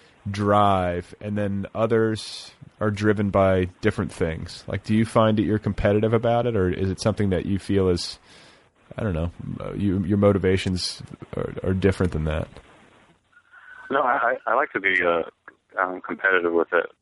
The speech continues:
Speaker 2: but I like, I also like to kind of be playful with it too. Like, sometimes before I get into, like, a big writing session, all I do is, like, watch,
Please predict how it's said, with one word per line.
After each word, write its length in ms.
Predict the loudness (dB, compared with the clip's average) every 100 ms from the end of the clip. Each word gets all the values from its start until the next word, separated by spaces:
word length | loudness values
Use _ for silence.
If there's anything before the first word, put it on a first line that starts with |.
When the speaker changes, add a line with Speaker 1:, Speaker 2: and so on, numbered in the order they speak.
| -14
Speaker 2:
but 140 | -14 -4
I 100 | 0
like, 200 | 0 -2 -4 -4
I 60 | -2
also 260 | -2 -2
like 120 | -2
to 140 | -4 -4
kind 120 | -2
of 60 | -2
be 100 | -6
playful 460 | -2 -2 0 0
with 120 | 0
it 100 | -4 -6
too. 140 | -2 0
Like, 180 | 0 _ _ -4
sometimes 340 | -4 -2 -2
before 580 | -2 0 0 2 0 -4 _ _ _ _ _ _
I 80 | -4
get 180 | 0 0
into, 220 | 0 0
like, 140 | 0 0
a 60 |
big 160 | 0 0
writing 360 | 0 -2 -2 -2
session, 340 | -6 -8 -18 -10 -4
all 120 | -2
I 60 |
do 160 | 0 0
is, 80 | 0
like, 140 | -2
watch, 300 | 0 0 -2